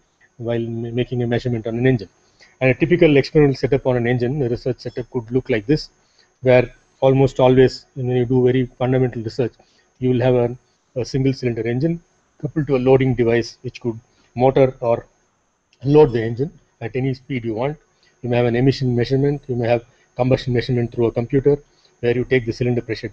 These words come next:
data, and you may have airflow measurements, fuel flow measurements, the measurements of the crankshaft position, and so on. So, uh, with all this, then you need to take all this data to a computer, then you need to, uh, mm, reject what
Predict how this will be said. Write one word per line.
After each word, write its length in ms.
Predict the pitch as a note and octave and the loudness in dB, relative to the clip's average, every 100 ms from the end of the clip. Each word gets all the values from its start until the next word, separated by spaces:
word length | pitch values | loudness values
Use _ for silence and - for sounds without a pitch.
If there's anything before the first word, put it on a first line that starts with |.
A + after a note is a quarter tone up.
| C3+ | -2
data, 200 | B2+ D3 - _ _ _ _ _ _ - | -2 -4 -6 _ _ _ _ _ _ -6
and 120 | B2+ | 0
you 80 | B2+ | 2
may 80 | B2 B2 | 4 4
have 80 | A#2+ | 4
airflow 260 | B2+ - B2 A#2+ | 2 2 -2 -2
measurements, 420 | A#2 B2 A#2+ A#2 C3+ | -4 -4 -4 -4 0
fuel 180 | B2+ A#2+ | 0 -2
flow 140 | A#2+ A2+ | -4 -4
measurements, 440 | A2+ A#2 A#2+ A#2+ _ _ _ _ - A2+ | -4 -4 -6 -8 _ _ _ _ -8 -2
the 60 | A2 | 0
measurements 340 | B2 C#3 C3 B2+ | 2 4 4 2
of 40 | A2+ | 0
the 80 | A2+ | 2
crankshaft 420 | A#2+ A#2+ B2+ A2+ - | 0 0 -2 -4 -4
position, 360 | A#2+ A2+ A#2 G#2+ | -4 -4 -6 -8
and 80 | G#2+ | -8
so 60 | B2 G#2 | -8 -10
on. 60 | - _ _ _ _ _ _ - | -12 _ _ _ _ _ _ 4
So, 240 | C#3 C3+ - _ _ _ _ B2+ | 6 4 -2 _ _ _ _ -12
uh, 320 | A#2 A2+ A2 A#2 | -8 -4 -2 0
with 120 | C#3 | 6
all 120 | D#3 D#3 | 6 8
this, 180 | D#3+ - D3+ C#3+ | 6 2 0 4
then 160 | C#3 C#3 | 6 8
you 200 | C#3 C#3 C#3+ | 6 6 4
need 120 | D3 D3 | 2 2
to 60 | B2+ - | 0 2
take 160 | D3+ C3 | 4 4
all 140 | C3+ C3 | 4 4
this 100 | B2 | 2
data 160 | B2+ B2+ - | 0 -2 -4
to 80 | A2+ | -6
a 0 | B2+ | -6
computer, 340 | B2+ D#3 E3 D#3+ _ _ _ B2 | -6 -2 -2 -2 _ _ _ -10
then 120 | A#2+ | -6
you 60 | B2 | -4
need 100 | B2 B2+ | -4 -2
to, 60 | A#2+ A2+ - _ _ _ A#2+ A#2 | -4 -6 -14 _ _ _ -16 -10
uh, 320 | A2 A2 G#2+ G#2 _ B2 - | -8 -6 -8 -12 _ -20 -20
mm, 880 | A#2 A2+ A2+ A2+ - B2 A2+ - A2 C3 | -18 -18 -20 -20 -16 -14 -12 -8 -2 2
reject 340 | B2+ C3 - | 4 2 2
what 140 | B2+ | 2